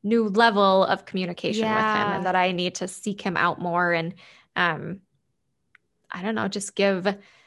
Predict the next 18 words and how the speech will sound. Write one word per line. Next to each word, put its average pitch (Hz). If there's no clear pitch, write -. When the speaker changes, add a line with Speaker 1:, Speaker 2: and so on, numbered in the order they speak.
Speaker 1:
give 214
him 220
the 214
glory 185
and 202
understand 185
that, 175
um, 190
he -
can 185
take 175
me 190
just 190
on 208
a 214
new 214
level. 214
Speaker 2:
Yeah, 208